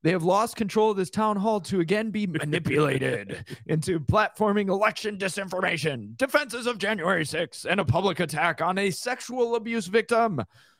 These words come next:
Speaker 1: Ocasio-Cortez, same thing,
Speaker 2: <laughs>
Speaker 1: wrote during the town hall.
Speaker 2: Cortez.
Speaker 1: The, Cortez.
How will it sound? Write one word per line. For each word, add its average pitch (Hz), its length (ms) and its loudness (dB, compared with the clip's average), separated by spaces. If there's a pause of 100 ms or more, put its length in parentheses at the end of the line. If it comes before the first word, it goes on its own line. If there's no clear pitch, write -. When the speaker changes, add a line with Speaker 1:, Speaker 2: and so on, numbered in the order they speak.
(340)
Speaker 1:
Ocasio-Cortez, 156 1080 2 (580)
same - 320 -6
thing, - 180 2 (200)
Speaker 2:
<laughs> - 160 -4
Speaker 1:
wrote 220 320 8
during 185 220 6
the 160 60 2
town 175 260 2
hall. 170 280 6 (220)
Speaker 2:
Cortez. 147 340 2
Speaker 1:
The, 127 300 2
Cortez. 120 760 0